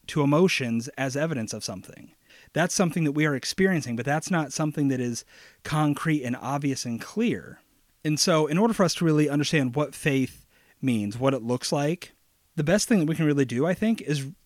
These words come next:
to read Hebrews eleven, right? We've, we've started with verse one, and as we will continue reading, and I'm not gonna read all of Hebrews eleven, but I wanna take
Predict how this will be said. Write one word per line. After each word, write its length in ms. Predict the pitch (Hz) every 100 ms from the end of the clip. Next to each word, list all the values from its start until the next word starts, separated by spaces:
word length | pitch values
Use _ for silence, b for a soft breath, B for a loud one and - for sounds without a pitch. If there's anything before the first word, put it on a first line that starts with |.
| _ -
to 120 | 165
read 300 | 147 175 180
Hebrews 520 | 131 - 175 180 165
eleven, 600 | 139 127 131 123 - - - _ b b b
right? 160 | 139 147
We've, 200 | 151 -
we've 160 | 156 151
started 300 | 175 208 190
with 140 | 143
verse 260 | 139 143 -
one, 440 | 135 110 92 113 _ _ B B B -
and 140 | 156
as 160 | 165 147
we 320 | 175 165 156
will 220 | - 160 156
continue 480 | 151 - 208 175
reading, 300 | 147 160 131
and 100 | 123
I'm 60 | 139
not 160 | 156 151
gonna 120 | 143
read 220 | 139 131
all 240 | 127 135
of 60 | 131
Hebrews 320 | 135 131 127
eleven, 300 | 127 110 107
but 100 | 120
I 60 | 127
wanna 180 | 131 131
take 300 | 147 123